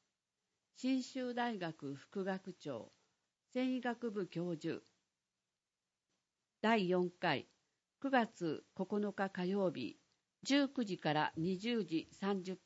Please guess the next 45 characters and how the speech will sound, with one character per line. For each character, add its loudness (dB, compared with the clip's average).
分。 -4
演 0
題、 -2
大 2
地 -6
震 -4
に 0
備 2
え -4
る -2
た -4
め -2
の -4
地 -2
域 -8
の -2
取 -4
り -6
組 -2
み -8
と -2
は 0
何 -4
か。 -8
講 2
師、 -6
広 2
内 -6
大 0
輔 -10
さ -6
ん、 -8
信 0
州 -6
大 -2
学 -4
教 2
育 -2
学 -4
部 -6
教 -6
授。 -6
第 4
五 0
回、 -2